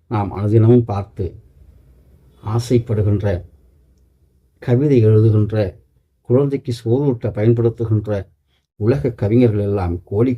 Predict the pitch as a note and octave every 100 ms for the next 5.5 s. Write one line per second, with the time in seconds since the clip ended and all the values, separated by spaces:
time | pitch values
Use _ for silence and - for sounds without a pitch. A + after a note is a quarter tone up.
0 | - A#2+ A#2+ A2 A2 G#2+ - _ _ _
1 | C#3 D#3+ E3+ C3+ - A#2+ A#2+ B2+ A#2 _
2 | C3 C#3+ E3+ C3+ A#2+ A2+ A2 G#2+ _ -
3 | A2 C#3 F3 D3 B2 A#2+ B2 A#2 A#2+ G#2+
4 | G#2+ A2+ G2 F#2+ G#2 D3+ D3+ G#2+ G2 F#2+
5 | F#2+ F2+ F2 E2